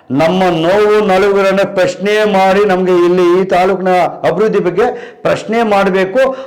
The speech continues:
ಅನುಕೂಲ ಮಾಡ್ಬೇಕಂತ ಕಳಿಸಿರೋದು. ಹಾಗಾಗಿ ಮಾಡ್ಬೇಕಂತ ಆಸೆ ಇದೆ, ಮಾಡ್ತಾರೆ ಅನ್ನೋ ನಂಬಿಕೆನೂ ಇದೆ. ಎಲ್ಲೋ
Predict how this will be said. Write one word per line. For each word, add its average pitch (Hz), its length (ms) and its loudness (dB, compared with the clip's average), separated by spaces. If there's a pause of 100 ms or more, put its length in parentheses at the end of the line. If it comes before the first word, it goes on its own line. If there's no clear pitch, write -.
ಅನುಕೂಲ 247 400 0 (140)
ಮಾಡ್ಬೇಕಂತ 214 480 0 (120)
ಕಳಿಸಿರೋದು. 165 420 0
ಹಾಗಾಗಿ 139 340 0 (100)
ಮಾಡ್ಬೇಕಂತ 170 560 -2
ಆಸೆ 147 360 -4
ಇದೆ, 139 200 0 (760)
ಮಾಡ್ತಾರೆ 233 580 0
ಅನ್ನೋ 220 180 0 (200)
ನಂಬಿಕೆನೂ 226 460 2
ಇದೆ. 185 100 2
ಎಲ್ಲೋ 180 280 2